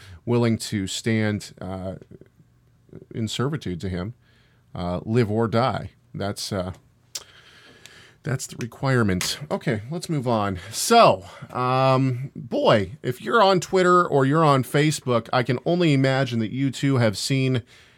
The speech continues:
the uproar over what is being called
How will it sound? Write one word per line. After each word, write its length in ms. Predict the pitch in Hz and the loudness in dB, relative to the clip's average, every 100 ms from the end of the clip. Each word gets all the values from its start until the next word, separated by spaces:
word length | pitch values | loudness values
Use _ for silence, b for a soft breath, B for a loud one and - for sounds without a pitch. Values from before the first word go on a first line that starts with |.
| b | b
the 520 | 120 104 120 120 120 - | -10 -4 -2 0 0 -2
uproar 680 | 180 240 - 139 117 107 107 | 2 2 2 2 2 2 2
over 200 | 120 117 | 0 0
what 160 | 120 131 | 0 0
is 100 | 110 | 0
being 220 | 127 127 | -2 -2
called 500 | - 120 117 117 | 2 6 6 4